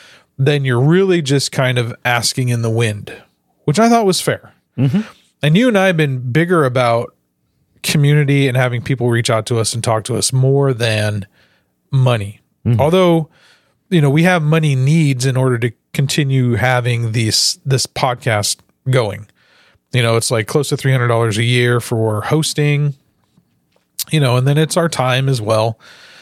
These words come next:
Speaker 1: And we wanna create really good content. So what I'll tell you is that if you would like to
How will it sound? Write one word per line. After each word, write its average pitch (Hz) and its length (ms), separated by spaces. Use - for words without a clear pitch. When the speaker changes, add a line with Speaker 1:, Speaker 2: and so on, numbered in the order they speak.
Speaker 1:
And 131 320
we 190 160
wanna 147 340
create 127 360
really 123 220
good 117 180
content. 160 580
So 165 420
what 165 120
I'll 170 120
tell 233 220
you 131 240
is 127 160
that 135 180
if 131 180
you 180 140
would 170 140
like 131 400
to 135 480